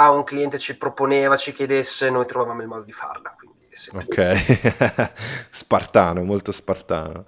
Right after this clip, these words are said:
Speaker 1: Sì, esatto, esatto, cioè non ci siamo mai focalizzati nel facciamo solo questo, solo quello, solo l'altro, ma abbiamo detto, "Beh, facciamo tutto quanto e
Speaker 2: Sì.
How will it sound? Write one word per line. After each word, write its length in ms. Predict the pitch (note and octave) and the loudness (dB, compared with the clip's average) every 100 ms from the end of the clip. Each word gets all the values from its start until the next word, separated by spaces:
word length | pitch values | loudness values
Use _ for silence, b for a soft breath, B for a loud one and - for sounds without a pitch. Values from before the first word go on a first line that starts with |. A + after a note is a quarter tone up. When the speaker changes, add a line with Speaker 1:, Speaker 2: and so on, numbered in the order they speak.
| - | -4
Speaker 1:
Sì, 120 | D3+ | 2
esatto, 520 | C#3 B2 C3 B2+ B2 | 2 4 6 4 2
esatto, 380 | A#2+ B2 A#2+ - | -6 -6 -8 -12
cioè 220 | - B2+ | -14 -10
non 320 | B2 B2+ B2+ - | -4 -4 -6 -10
ci 160 | - | -14
siamo 220 | C#3 C#3 C#3 | 0 2 6
mai 180 | C#3 | 4
focalizzati 760 | - C3+ C3+ C3+ B2+ C3+ C3 C3 | 4 -4 -6 -4 4 4 4 -2
nel 360 | C3 C3 B2+ B2+ | -4 -2 2 0
facciamo 680 | - B2 C3 B2+ B2+ B2 A#2+ | 0 -4 -2 2 2 2 -2
solo 340 | - - C#3 C3 | -6 -4 -2 2
questo, 400 | C#3+ C3+ - C3+ | 2 2 -4 -6
solo 280 | - C3 | -4 -6
quello, 460 | C3 C3+ C3 C3 C3 | -2 -2 0 -2 -2
solo 240 | - C3 | -2 -2
l'altro, 540 | C3+ B2+ B2+ A#2+ B2+ B2+ | 2 2 2 -2 -2 2
ma 240 | A#2+ A#2 | 2 0
abbiamo 240 | A#2+ A#2 A2+ | -2 -4 -16
detto, 260 | A2+ A#2+ | -18 -14
"Beh, 160 | A2+ A2 | -12 -12
facciamo 300 | - - B2 | -12 -8 -8
tutto 260 | B2 - B2 | -10 -14 -4
quanto 680 | C3 A#2 A2+ - A#2+ A2+ | -2 -2 -6 -4 -2 -4
e 40 | - | -6
Speaker 2:
Sì. 280 | F#2+ E2+ | -4 -4